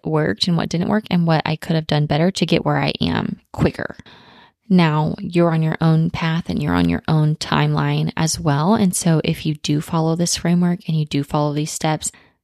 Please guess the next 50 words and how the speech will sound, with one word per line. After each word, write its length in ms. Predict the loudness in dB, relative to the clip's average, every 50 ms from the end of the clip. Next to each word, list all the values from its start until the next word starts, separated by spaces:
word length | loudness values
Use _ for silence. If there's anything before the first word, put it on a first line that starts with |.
| _ -2
it 100 | 0 2
may 160 | 4 4 6
not 180 | 4 4 2
look 160 | 0 -2 -2 -4
exactly 440 | -8 -6 -4 -6 -4 -4 -4 -4
like 220 | -2 -2 -4 -4 -6
it 100 | -8 -4
did 160 | -4 -4 -4
for 180 | -4 -4 -2 0
me, 640 | 0 0 0 0 0 0 0 0 0 0 -4 -8 -14 -20 _ _ _ _ _ _ _ 0
but 140 | 2 2
at 120 | 2 2 0
least 240 | 0 -2 -2 -2 -4
that 140 | -6 -4
you 160 | -2 0 0 0
can 260 | 0 0 -2 0 -2
use 480 | -2 0 0 2 2 2 0 -2 -4 -8 _ _ _ -4
the 120 | -4 -2
foundation 680 | -2 -2 -2 -2 0 0 0 0 2 2 2 2 0 0
that 140 | 0 -2 -2
I 160 | -4 -4 -2
have 220 | -2 -4 -4 -6 -8 _ -2
built 340 | 0 2 2 0 0 0
and 100 | 0 0
the 60 | 0 0
foundation 420 | 0 0 0 0 0 0 0 0
that 100 | 0 0
I 80 | 0 0
have 180 | -2 -4 -6
created, 640 | -8 -6 -6 -4 -2 -2 -2 -2 0 0 0 -2 -2 -6 _ _ _ _
and 520 | -4 -4 -2 -2 -2 -4 -4 -4 -4 -6 -8 -12 -18 -20 -20 -20 -20 _
hopefully 440 | 0 0 0 0 2 2 2 2 2
get, 240 | 2 0 -2 0 0
it 140 | 0 0 2
gets 300 | 2 0 0 0 -2 -2
you 100 | 0 0
a 80 | 0 0
step 300 | 0 -2 -2 -4 -4 -4
closer 560 | -4 -2 -2 -2 0 0 0 0 -2 -4 -2 0
than 120 | 2 2 2
it 120 | 0 -2
did 160 | -4 -4 -6
for 120 | -6 -8 -8
me. 220 | -8 -8 -10 -10 _ _ _ _ _ _ _ _ _ _
My 120 | 2 2 4
goal 220 | 4 2 2 4
here 200 | 2 2 2 2
is 160 | 0 0 0
to 100 | 0 0
help 320 | 2 2 0 -2 -2 -4